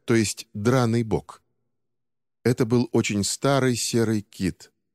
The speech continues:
давно перешагнувший среднюю продолжительность жизни своего вида. На спине другого кита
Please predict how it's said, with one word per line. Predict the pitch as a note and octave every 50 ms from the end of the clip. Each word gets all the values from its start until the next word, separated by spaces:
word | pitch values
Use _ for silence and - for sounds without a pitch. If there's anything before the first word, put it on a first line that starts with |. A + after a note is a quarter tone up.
| _ _
давно | - G#2 G2 F2+ F#2 A#2 G#2+
перешагнувший | E2+ A2 G2 F#2 - - G2+ E2+ F2+ G2+ A#2 G#2+ - - F#2+ F2
среднюю | - - F2+ G2+ G2 F2 E2+ F#2 F2+ E2+
продолжительность | - G2 F#2 E2 F2+ F2+ F2+ E2 A2 G#2 - G2 F2+ F2 F2 E2 - -
жизни | F#2+ D#2+ E2+ A#2 A#2+ G2 E2+ F#2+ F#2
своего | F2 - - F#2 G2 F#2+ F2+ F#2 F#2
вида. | F2 E2+ E2+ D#2 - C2 A#1 - _ _ _ _ _ _ _ _ _ _ _ _ _ _ _ _ _
На | A#2 A#2
спине | - - - B2+ B2 A#2+ A2+ G#2
другого | G#2 A2 A2+ A2 C3 D#3+ D#3+ D3 C#3 C#3
кита | - - C3+ - - C#3 B2+ B2 A#2